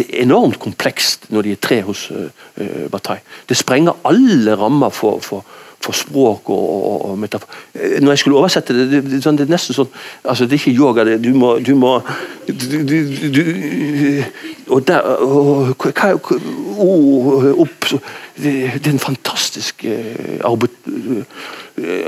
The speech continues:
aromatikk i, i, i, i disse her, eh, seksuelle scenene, da. Fantastisk dramaturgi, fantastisk iscenesettelse, sant? Og, og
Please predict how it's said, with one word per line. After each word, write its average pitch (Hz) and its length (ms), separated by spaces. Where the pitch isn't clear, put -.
aromatikk 127 640
i, 135 80
i, 123 480
i, 123 320
i 127 160
disse 131 240
her, 123 240
eh, 101 560
seksuelle 127 400
scenene, 113 380
da. - 20
Fantastisk 120 640
dramaturgi, 120 800
fantastisk - 560
iscenesettelse, 120 600
sant? 110 180
Og, 135 160
og 117 60